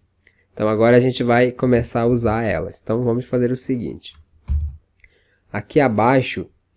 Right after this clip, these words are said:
eu vou passar um comentário aqui, tá? Pra você passar um comentário aqui no C S S, você põe barra, barra,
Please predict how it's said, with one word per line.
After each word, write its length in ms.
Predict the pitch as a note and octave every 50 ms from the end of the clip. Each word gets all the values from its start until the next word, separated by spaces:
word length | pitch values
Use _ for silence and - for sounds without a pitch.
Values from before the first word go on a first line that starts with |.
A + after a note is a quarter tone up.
| _ _ _ _ _ _ _ _
eu 80 | - G#2+
vou 100 | C#3 D3+
passar 360 | D#3 D#3+ D3 D#3 - C3+ B2+
um 80 | B2+ B2+
comentário 720 | - B2 A2+ A2+ G#2+ G#2+ G#2 - - G2+ G2 G2 G2+ F#2
aqui, 300 | G2 - - G#2 G#2+ C3+
tá? 260 | - - A2+ A#2 A#2+ - _ _ _ -
Pra 120 | A2 A2
você 220 | A2 A2+ - -
passar 320 | - - B2 A#2+ - C3 A#2+
um 40 | A#2
comentário 480 | - B2+ B2 A#2+ A#2+ - A#2+ A2 A2
aqui 120 | A2 - A2
no 100 | A2 A2+
C 160 | - - A#2
S 260 | A2+ - - - A#2
S, 300 | A2 G2+ F#2+ F2+ - G2
você 220 | G2+ G#2 - G#2
põe 200 | - - - G2+
barra, 360 | F#2+ G2 G#2 A#2 A#2+ B2 A#2+ A#2
barra, 440 | A2 G#2+ G#2 G2+ G2+ G2+ G2+ F#2